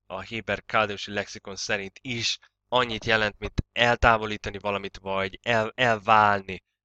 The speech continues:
valamitől. Úgyhogy ez az ünnep maga, ezt kellene, hogy jelképezze mindenki számára. Elfordulni, elválni a bűntől, és elküldeni a bűnt egy másik irányba, míg mi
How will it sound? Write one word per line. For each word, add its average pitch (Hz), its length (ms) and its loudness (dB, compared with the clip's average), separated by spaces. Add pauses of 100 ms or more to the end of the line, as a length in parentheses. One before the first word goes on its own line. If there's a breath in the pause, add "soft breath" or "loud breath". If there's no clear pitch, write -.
(140)
valamitől. 92 560 -4
Úgyhogy 117 260 -6
ez 147 140 -2
az 139 200 -12
ünnep 147 400 -4
maga, 131 540 0 (680)
ezt 123 440 2
kellene, 117 360 4
hogy 104 140 -6
jelképezze 107 600 0
mindenki 104 380 -6
számára. 95 580 -2
Elfordulni, 127 920 0
elválni 120 760 4
a 104 120 -6
bűntől, 104 600 -6 (220 loud breath)
és - 160 -6
elküldeni 135 840 4
a 107 100 2
bűnt 107 360 -8
egy 107 100 -6
másik 120 460 0
irányba, 98 560 -2 (320 loud breath)
míg 117 340 -2
mi 120 400 -4